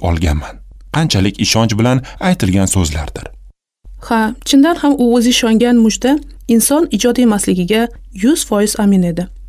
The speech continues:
Speaker 2: Chunki havoriy uni tez-tez fikri va qarorlarni o'zgartirib turadigan inson zotidan emas, Xudoning o'zidan qabul qilgan. Bu haqda u shunday deydi:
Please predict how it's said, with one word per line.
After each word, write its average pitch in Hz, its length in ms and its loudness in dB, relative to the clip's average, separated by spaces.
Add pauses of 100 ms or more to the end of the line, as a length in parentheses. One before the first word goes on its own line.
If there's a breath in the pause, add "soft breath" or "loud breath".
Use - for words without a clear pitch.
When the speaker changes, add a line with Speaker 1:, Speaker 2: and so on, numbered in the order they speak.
(140)
Speaker 2:
Chunki 233 260 2
havoriy 220 360 2
uni 220 180 4
tez-tez 240 460 0
fikri 208 320 -2 (200)
va 247 160 -2
qarorlarni 254 540 0
o'zgartirib 240 520 0
turadigan 240 420 2
inson 220 360 2
zotidan 233 400 2
emas, 254 340 2 (180)
Xudoning 208 480 2 (300 loud breath)
o'zidan 226 360 2
qabul 180 300 -4
qilgan. 160 260 -2 (400)
Bu 240 140 2
haqda 294 340 -2
u 240 100 2
shunday 208 360 0
deydi: 175 260 0